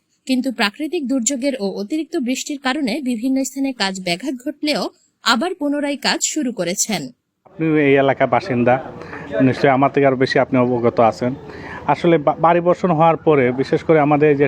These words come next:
Speaker 2: টেক্সটাইল রোড, সৈয়দপুর, জাহানপুর, উত্তর জাহানপুর,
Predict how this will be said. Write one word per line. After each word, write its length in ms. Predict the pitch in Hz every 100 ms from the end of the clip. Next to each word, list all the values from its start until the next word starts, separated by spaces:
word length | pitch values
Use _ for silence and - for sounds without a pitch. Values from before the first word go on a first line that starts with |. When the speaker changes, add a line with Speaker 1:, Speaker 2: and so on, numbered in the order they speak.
| -
Speaker 2:
টেক্সটাইল 420 | 147 - 160 143
রোড, 160 | 120 104 - - -
সৈয়দপুর, 520 | - 143 135 143 139
জাহানপুর, 600 | 139 135 143 131 147 143 - - - - - - -
উত্তর 280 | 165 - 160
জাহানপুর, 460 | 135 127 104 110